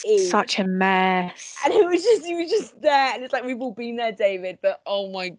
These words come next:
Speaker 1: God, like, <gasps> it was brilliant.
Speaker 2: Another
Speaker 1: Like,
Speaker 2: David.
Speaker 1: and then he ended up
Speaker 2: So
Speaker 1: doing, like,
Speaker 2: David Square.
Speaker 1: He's what?
Speaker 2: So that's another David. It's David squared.
Speaker 1: David.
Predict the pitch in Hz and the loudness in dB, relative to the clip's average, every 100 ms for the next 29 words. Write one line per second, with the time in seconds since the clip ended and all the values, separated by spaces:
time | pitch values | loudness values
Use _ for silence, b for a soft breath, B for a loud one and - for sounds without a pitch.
0 | - 185 180 180 175 - 175 170 160 - | -2 2 4 4 2 -2 -6 -4 -6 -10
1 | - 320 381 392 392 349 302 - _ - | -10 -8 -8 -10 -8 -6 -8 -12 _ -6
2 | 180 165 180 165 170 185 208 196 190 185 | -6 -4 -2 0 0 0 2 4 4 4
3 | 185 190 196 - _ _ _ _ _ _ | 2 0 -2 -12 _ _ _ _ _ _
4 | _ _ _ 214 214 247 220 196 208 202 | _ _ _ 0 2 4 2 2 2 0
5 | 185 220 226 220 - - 226 233 - _ | -2 0 0 0 -10 -10 -8 -8 -10 _
6 | _ _ _ _ _ _ _ _ _ - | _ _ _ _ _ _ _ _ _ -2
7 | 269 - - 208 214 _ - 302 - _ | -2 -2 2 2 2 _ -2 -2 -2 _
8 | _ _ _ _ _ _ _ _ _ _ | _ _ _ _ _ _ _ _ _ _
9 | _ 247 240 - 233 262 269 202 185 185 | _ -2 -2 0 0 0 0 0 0 -4
10 | _ _ _ _ - _ _ _ _ _ | _ _ _ _ -20 _ _ _ _ _
11 | 240 233 220 - - 226 269 185 175 - | 0 2 0 -4 -2 2 2 0 -2 -10
12 | _ _ _ _ _ _ _ - - 226 | _ _ _ _ _ _ _ -20 -12 -10
13 | 226 | -10